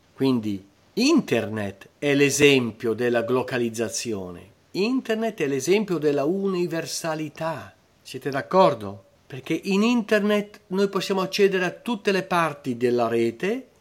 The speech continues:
che hanno uguale valore e uguale importanza, tutti i nodi, sia che tu sia piccolo, che sia uno o che sia una multinazionale, su Internet hai lo stesso valore di, eh, come dire,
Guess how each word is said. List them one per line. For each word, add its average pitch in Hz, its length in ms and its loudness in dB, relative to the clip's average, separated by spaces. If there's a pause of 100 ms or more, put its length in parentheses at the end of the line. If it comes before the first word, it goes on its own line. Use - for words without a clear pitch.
(140)
che 147 140 -2
hanno 147 340 4
uguale 139 540 6
valore 123 480 4
e 123 40 0
uguale 120 360 2
importanza, 113 1120 -8 (600)
tutti 160 400 -2
i 139 40 4
nodi, 131 580 2 (300)
sia 180 300 4
che 160 120 -4
tu 160 120 -8
sia 139 240 0
piccolo, 120 560 -4
che 120 100 -8
sia 135 240 0
uno 139 560 2
o 147 120 -4
che 135 120 -2
sia 143 240 -2
una 131 200 0
multinazionale, 120 1200 -2 (260)
su 107 280 -6
Internet 196 760 -2
hai 123 320 0 (400)
lo 107 160 -4
stesso 202 880 0
valore 175 720 2
di, 139 380 -2 (120)
eh, 104 280 -14
come 131 180 -2
dire, 104 380 -2